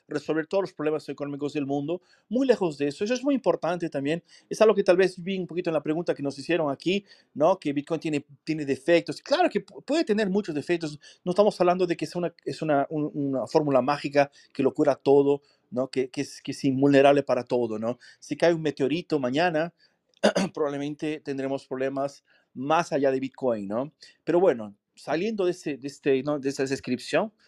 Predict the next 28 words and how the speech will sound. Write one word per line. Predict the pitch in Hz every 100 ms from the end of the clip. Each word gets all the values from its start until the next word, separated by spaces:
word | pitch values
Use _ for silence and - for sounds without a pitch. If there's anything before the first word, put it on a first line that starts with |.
| _ _ -
eh, | 110 113 110
me | 131
gustaría | -
escucharlos, | 180 180 190 185 175
¿qué | 202
es |
lo | 202
que |
ustedes | - 196
piensan? | - 262 165 -
¿Realmente | - 156 180 185 180 - - _ _
es-, | - - _ _
creen | - 185
que | 190
es | 185
interesante | 175 156 - 196 240 175
que | 156
Bitcoin, | 147 - 165 175 170 _ _ _
eh, | 139 123 120 117 - -
se-, | _ - 139
sea | - 160 143
un-, | 139 127 _ _ _ _ _ _ -
de |
pronto | 139 170 170
llevado | 156 143 160 185 240
al | 131 131
test | - 180 - - _ 131 -
en, | 123